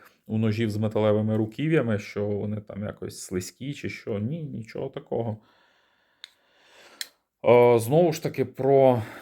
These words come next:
е, те, що ніж добре зроблений, торкси, всі торкси Т вісім, включно з,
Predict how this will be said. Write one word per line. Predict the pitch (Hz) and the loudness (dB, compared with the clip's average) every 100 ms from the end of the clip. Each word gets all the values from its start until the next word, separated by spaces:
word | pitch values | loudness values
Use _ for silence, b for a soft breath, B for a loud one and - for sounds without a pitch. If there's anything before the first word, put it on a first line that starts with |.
| B | B
е, | 123 117 113 113 - | -2 2 2 0 -2
те, | 127 | 0
що | 123 - | 0 -2
ніж | 120 120 110 | -2 -2 0
добре | 131 113 113 | 2 2 2
зроблений, | 123 147 127 123 110 110 104 107 | 4 4 4 2 2 2 2 0
торкси, | - 147 143 - - 107 | 0 2 2 -2 -2 -2
всі | 104 - | -2 -8
торкси | 156 175 185 185 - 151 147 139 135 131 - | 0 2 2 -2 -6 -2 2 4 2 2 -2
Т | 143 | -2
вісім, | 147 147 - 110 92 80 - _ | -2 -6 -4 -4 -4 -6 -14 _
включно | - - 135 139 156 160 135 123 113 | -20 -12 -4 -2 -2 -4 -4 0 0
з, | 104 101 | -2 -2